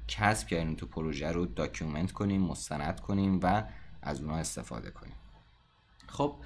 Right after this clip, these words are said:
یه سیستم شایعی که، اه، در کنترل پروژه استفاده می‌شه، س-، کنترل دوره‌ای هستش. به طور مثال ما هر هفته، هر ماه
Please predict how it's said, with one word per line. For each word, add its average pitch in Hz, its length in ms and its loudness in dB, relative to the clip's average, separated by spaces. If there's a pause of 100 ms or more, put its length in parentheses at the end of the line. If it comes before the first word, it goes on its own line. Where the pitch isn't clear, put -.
(500)
یه 160 100 8
سیستم 165 440 4
شایعی 123 560 6
که، 107 400 6 (120)
اه، 85 240 2
در 80 380 4
کنترل 87 520 -2
پروژه 82 380 0
استفاده 76 520 -6
می‌شه، 76 380 -2
س-، - 260 -8
کنترل 107 480 0
دوره‌ای 90 460 4
هستش. - 540 -6
به 87 120 -4
طور 104 180 -2
مثال 104 380 0 (540)
ما 98 480 6
هر 92 300 6
هفته، 92 560 2
هر 85 420 2
ماه 87 440 4